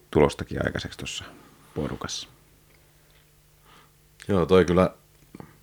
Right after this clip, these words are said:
Speaker 2: i-, itellä ehkä niin kuin vähän vähentää odotuksia tästä kaudesta, kun oli tuo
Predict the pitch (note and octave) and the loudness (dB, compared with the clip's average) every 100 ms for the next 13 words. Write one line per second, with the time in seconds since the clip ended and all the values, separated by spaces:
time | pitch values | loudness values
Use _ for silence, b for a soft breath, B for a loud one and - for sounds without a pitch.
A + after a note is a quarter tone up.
0 | - _ - - G#2+ G#2+ G2 F2+ - F2+ | -20 _ -10 0 2 6 6 6 4 0
1 | E2+ D#2+ E2+ F2 - - - - - F2 | 2 2 2 2 -2 -14 -20 -10 0 2
2 | F2 E2+ D#2+ F2+ E2 - E2+ D#2 F2+ - | 4 4 6 4 4 2 0 4 2 2
3 | E2 C#2 B1 - D#2+ - C#2+ - C#2 D2+ | 0 0 -2 -6 -8 -6 -6 -6 -4 -4
4 | - _ _ _ - D2 | -6 _ _ _ -4 -2